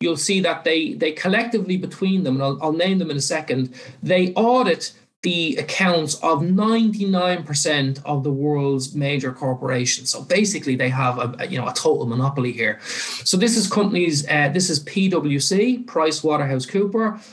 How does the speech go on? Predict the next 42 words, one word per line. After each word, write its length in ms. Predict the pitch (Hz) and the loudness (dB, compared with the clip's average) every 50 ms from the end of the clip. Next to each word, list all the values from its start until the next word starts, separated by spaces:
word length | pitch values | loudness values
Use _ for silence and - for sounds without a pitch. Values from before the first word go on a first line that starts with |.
| - _ _ | -20 _ _
This 240 | - 170 156 - 165 | -2 -2 0 2 2
is, 380 | 165 160 156 147 143 - - - | 2 4 4 2 0 -2 -4 -2
uh, 260 | 151 143 139 131 - - - - - - | 0 0 0 0 -2 -4 -10 -12 -8 -4
um, 600 | 156 147 139 135 135 143 143 139 135 131 131 131 - - - - - _ _ _ - | -2 0 0 2 2 2 0 0 0 -2 -4 -4 -8 -10 -10 -14 -20 _ _ _ -2
Ernst 400 | 175 180 190 196 196 190 - - 160 | 0 2 2 2 0 -2 -2 -4 -4
and 140 | 151 147 | -2 0
Young, 380 | 147 202 220 247 262 262 247 - - - _ _ - | 0 2 2 2 2 0 -2 -4 -10 -20 _ _ -6
uh, 260 | 147 143 143 139 127 - | -4 -2 0 0 0 -2
is, 120 | 131 131 | -2 -4
is 260 | 147 147 147 139 131 | -4 -4 -4 -4 -4
the 60 | 147 139 | -2 -2
second 440 | - 190 202 220 220 240 233 233 | 0 0 0 0 2 2 2 2
one. 400 | 226 226 226 226 226 220 208 - - - - _ - | 2 2 2 2 2 0 -2 -4 -10 -16 -20 _ -4
Then 240 | 220 175 175 175 185 | 0 0 2 2 2
you 80 | 165 147 | 0 0
have 260 | 151 151 139 - - | 0 0 -2 -2 -2
Deloitte, 520 | 165 151 143 170 202 226 254 262 240 - | 0 0 2 2 2 2 2 2 0 -2
which 120 | 185 180 - | -6 -6 -4
is 80 | - | -2
actually 320 | 175 170 170 - - 151 135 | -2 -2 -2 -2 -4 -2 -2
the 80 | 127 | -2
biggest. 480 | 117 165 180 185 202 202 196 - - - - | 0 0 0 0 0 -2 -2 -4 -8 -6 -4
And 180 | 151 151 147 151 | -2 0 2 2
then 220 | 151 151 151 151 | 2 2 2 2
you 160 | 156 156 151 | 2 2 0
have 480 | 143 143 151 147 143 143 143 139 131 135 | 0 -2 0 0 2 2 2 0 -2 0
P 180 | - 147 139 | 0 0 2
M 140 | 131 123 123 | 2 0 0
G. 200 | 113 123 113 113 - - 196 | 0 -2 -2 -4 -2 0 2
And 160 | 190 190 190 | 2 2 4
those 260 | 254 285 311 302 - | 2 2 2 0 0
four, 320 | - 254 226 220 208 185 | 0 0 2 2 2 2
like, 240 | 175 165 156 - - | 2 0 -2 -4 -2
you 120 | 202 208 190 | -2 0 0
know, 220 | 170 147 143 147 - | 0 0 -2 -2 -2
you're 100 | 196 208 | -4 -4
talking 460 | 202 - 262 277 294 285 285 262 226 | -2 0 0 0 0 0 0 0 -2
here 540 | 190 185 214 220 214 202 170 143 127 - - - - | 0 0 0 0 2 2 0 0 -2 -4 -10 -12 -10
about 420 | - 139 151 151 156 151 151 - | -6 -4 -2 -2 -2 -2 -4 -8
turnover 840 | - - - 214 220 220 208 180 160 151 143 127 131 127 127 127 - - - - _ _ - | -10 -4 0 0 2 2 2 2 2 0 2 2 0 0 0 -2 -6 -12 -20 -20 _ _ -4
of 140 | 160 156 | -2 0
about 400 | 156 147 160 160 160 156 151 - | 0 2 2 2 2 0 -2 -6